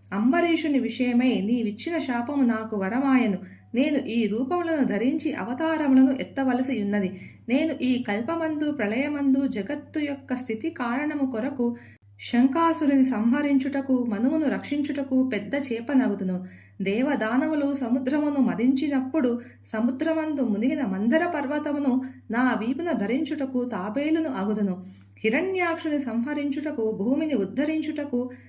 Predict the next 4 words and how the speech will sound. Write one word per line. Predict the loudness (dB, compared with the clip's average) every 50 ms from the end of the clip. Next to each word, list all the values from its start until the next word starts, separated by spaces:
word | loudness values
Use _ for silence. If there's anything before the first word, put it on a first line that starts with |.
| -14 -6 -4
నీలాద్రితో | 0 0 2 2 0 0 -2 -2 -2 -4 -2 -2 -2 0
నల్లకొండతో | 0 0 -2 -2 -2 -2 -2 -4 -4 -4 -4 -4 -4 -4 -2 -2 -2 -2 -2 -4
సమానమైన | -6 -4 0 2 2 2 2 0 -2 0 2 4 4 4 4
పందినగుదును. | 2 0 -2 -2 0 0 2 2 2 2 2 2 2 2 2 0 0 0 -2 -6 -12 -16 -18